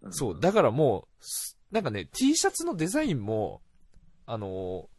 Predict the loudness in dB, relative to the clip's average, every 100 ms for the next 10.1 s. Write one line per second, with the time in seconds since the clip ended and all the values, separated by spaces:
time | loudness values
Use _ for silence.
0 | -6 -2 0 0 0 0 -2 -2 -2 -4
1 | -4 -8 -8 -4 -4 -6 -8 -8 -8 -8
2 | -8 -10 -14 _ _ _ _ -2 4 4
3 | 4 0 -4 -2 -2 -2 -6 -4 -2 -2
4 | -2 -2 -2 -4 -8 -10 -4 -2 -2 0
5 | 0 0 -2 -2 -4 0 0 0 -4 -4
6 | -2 -2 -4 -6 -8 -8 -6 -6 -6 -4
7 | -2 -2 2 4 6 4 2 2 2 2
8 | 0 -2 -2 -2 -6 -8 2 4 4 2
9 | 0 0 0 2 2 2 0 -2 -4 -8